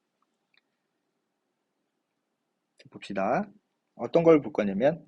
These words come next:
일 플러스 이 엑스를 다섯 번 뽑자. 요걸로 비교를 해볼게. 그때 엑스 사의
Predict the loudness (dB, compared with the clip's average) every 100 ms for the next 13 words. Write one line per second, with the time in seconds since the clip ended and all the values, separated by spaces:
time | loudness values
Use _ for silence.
0 | -2 2 2 0 -2 2 2 0 -2 2
1 | 2 0 -6 -20 -8 0 2 0 -4 -4
2 | 0 0 -2 -18 _ _ -10 -6 -2 0
3 | 2 0 2 0 0 -4 0 4 6 6
4 | 4 -4 -6 -4 -6 -8 -8 -8 -2 0
5 | 0 -4 _ _ _ _ _ _ _ -10
6 | -4 4 4 2 -20 _ _ _ _ _
7 | _ _ _ _ _ _ _ _ _ _
8 | _ _ _ _ _ _ -20 _ -20 _
9 | _ _ _ _ _ -12 -12 -6 -4 -4
10 | -2 0 0 -2 2 2 2